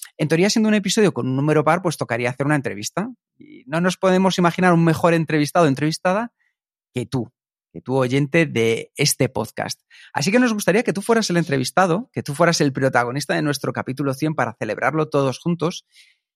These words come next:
Y para crearlo, nos gustaría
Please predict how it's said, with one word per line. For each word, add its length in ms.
Y 100
para 240
crearlo, 640
nos 160
gustaría 460